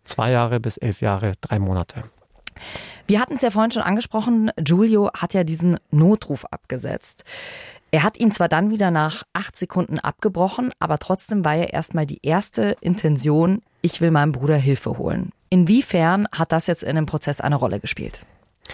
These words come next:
Speaker 1: Für die Verteidigung war das natürlich eines der wichtigsten, wenn nicht sogar das zentrale Thema.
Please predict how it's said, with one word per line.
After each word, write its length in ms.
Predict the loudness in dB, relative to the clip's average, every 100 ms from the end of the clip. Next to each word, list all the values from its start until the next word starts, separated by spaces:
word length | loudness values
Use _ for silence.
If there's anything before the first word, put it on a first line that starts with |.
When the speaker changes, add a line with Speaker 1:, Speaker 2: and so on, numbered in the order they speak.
| -18 -20 -20 -20 -20 -14 -2
Speaker 1:
Für 120 | 0
die 80 | 0
Verteidigung 600 | 0 2 4 4 4 2
war 120 | -2
das 260 | -2 -2
natürlich 460 | -2 0 0 0 -4
eines 320 | -4 0 0 0
der 240 | -2 0
wichtigsten, 720 | -4 -2 -2 -2 2 4 4
wenn 80 | 2
nicht 120 | 2
sogar 200 | 2 0
das 240 | 0 -2 0
zentrale 720 | 0 0 -2 -2 2 2 0 -6
Thema. 480 | -2 2 2 0